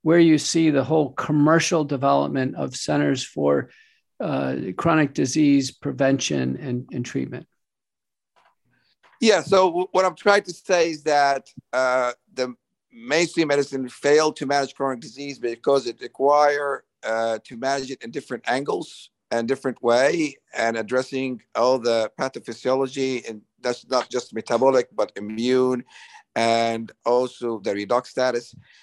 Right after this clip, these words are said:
Speaker 2: And I think the centers would definitely provide a comprehensive management of chronic disease and, um,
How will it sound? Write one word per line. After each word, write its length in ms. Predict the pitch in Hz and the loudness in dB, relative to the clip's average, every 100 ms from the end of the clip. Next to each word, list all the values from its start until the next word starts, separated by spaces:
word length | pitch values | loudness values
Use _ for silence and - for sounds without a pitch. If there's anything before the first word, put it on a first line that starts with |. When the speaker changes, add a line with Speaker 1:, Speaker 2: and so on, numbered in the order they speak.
| _ - | _ -6
Speaker 2:
And 140 | 131 | -2
I 80 | 131 | -2
think 320 | - 156 131 | -2 -4 -2
the 100 | 143 | -8
centers 720 | 147 170 180 123 120 - - _ _ _ | -4 -6 -4 -6 -8 -10 -20 _ _ _
would 160 | 127 120 | -6 -2
definitely 560 | 156 151 151 147 143 135 | 0 0 -2 -2 -4 -4
provide 800 | - 127 113 143 143 123 120 110 | -4 -4 2 4 6 4 2 -2
a 60 | 117 | -10
comprehensive 800 | 139 123 123 135 160 156 147 120 | -10 -10 -8 -6 -8 -6 -6 -6
management 540 | 127 135 139 127 131 - | -4 -4 -4 -10 -18 -6
of 280 | 117 117 117 | -2 -2 -6
chronic 300 | - 123 120 | -6 -6 -6
disease 640 | 110 110 139 143 139 120 - | -12 -10 -6 -4 -6 -10 -4
and, 540 | 117 117 117 117 110 123 _ _ _ | -2 0 -2 -6 -10 -16 _ _ _
um, 360 | 113 110 110 | 2 2 0